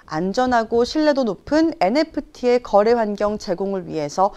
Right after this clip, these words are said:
국내 엔에프티 시장의 대중화를 견인할 이 엔에프티 플랫폼을 선보입니다. 두나무는 최근에 엔에프티 거래 플랫폼인 업비트 엔에프티의 베타 서비스를 개시했는데요. 이번 업비트 엔에프티 베타는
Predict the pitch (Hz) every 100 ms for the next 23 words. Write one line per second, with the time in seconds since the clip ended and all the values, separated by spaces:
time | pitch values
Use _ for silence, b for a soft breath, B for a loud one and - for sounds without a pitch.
0 | B - 214 208 208 214 - 185 233 -
1 | - 214 - 190 170 196 240 208 165 226
2 | 233 214 214 190 151 143 110 B B 156
3 | 151 185 170 - 226 - 339 330 208 135
4 | - 247 226 185 143 143 - - B B
5 | B B - 240 277 269 269 294 285 349
6 | 339 285 202 226 b b - 196 277 294
7 | 285 - 285 - 196 202 208 208 180 175
8 | 214 294 - - - - - 294 - -
9 | 330 - 175 196 269 - - - - 170
10 | 123 b - - 165 - 294 294 233 220
11 | - 170 185 175 151 - 208 190 165 147
12 | 202 233 - - b b b b 220 240
13 | 262 180 - 311 - 311 196 240 254 -
14 | - 202 170 220 185 277